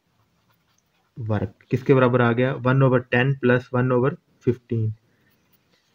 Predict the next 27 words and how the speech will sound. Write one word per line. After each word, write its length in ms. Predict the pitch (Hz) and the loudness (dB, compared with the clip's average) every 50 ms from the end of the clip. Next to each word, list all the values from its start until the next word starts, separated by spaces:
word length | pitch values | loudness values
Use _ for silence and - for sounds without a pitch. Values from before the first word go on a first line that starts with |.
| _ - | _ -2
अब 140 | 135 143 | 0 2
हमने 280 | 160 160 147 143 139 143 | 4 4 4 4 2 2
इसका 300 | - - 120 - - - | 2 0 -2 0 -2 -2
एलसीएम 460 | - - 131 127 127 - - 139 135 | 0 2 2 2 2 4 4 4 6
लेना 260 | 123 117 107 107 110 | 4 2 2 0 -2
है। 140 | 107 107 107 - _ _ _ _ _ _ _ _ _ _ _ - | -4 -4 -6 -8 _ _ _ _ _ _ _ _ _ _ _ 4
एलसीएम 540 | 117 139 165 156 - - 180 185 180 165 | 6 6 6 6 4 2 2 2 2 0
वो 220 | 139 123 139 165 185 | 4 6 8 8 8
number 280 | 180 170 160 147 156 | 8 6 6 6 6
होता 260 | 143 123 120 - 123 123 | 4 4 2 2 2 4
है 120 | 135 135 | 4 2
जो 440 | 123 120 131 131 139 151 165 - - _ _ _ _ _ - | 2 4 4 4 4 4 2 0 -6 _ _ _ _ _ 0
इसके 240 | 131 127 131 - 151 | 0 0 2 2 2
ऊपर 160 | 147 151 - | 2 4 4
भी 80 | 156 165 | 2 2
पूरा 240 | 156 160 156 160 156 | 2 2 2 4 4
पूरा 160 | 151 156 - | 4 4 2
तकसीम 400 | - 160 - - - 139 143 143 | 2 -2 -4 -2 0 0 2 2
हो 300 | 139 139 147 151 156 - | 2 2 0 0 -2 -4
और 400 | 135 123 127 135 160 165 - _ _ _ _ _ _ _ _ _ _ | -2 0 2 2 2 0 0 _ _ _ _ _ _ _ _ _ _
इसके 260 | - 135 131 - - 139 | -4 -2 -2 0 0 0
ऊपर 180 | 123 127 - | 0 2 0
भी 60 | 120 | 0
पूरा 200 | 120 120 127 120 | 0 2 0 0
पूरा 180 | 110 113 120 117 | 0 0 -2 -4
तकसीम 400 | 113 120 - - - 117 117 113 | -4 -6 -10 -8 -8 -8 -6 -6
हो, 100 | 110 104 | -8 -10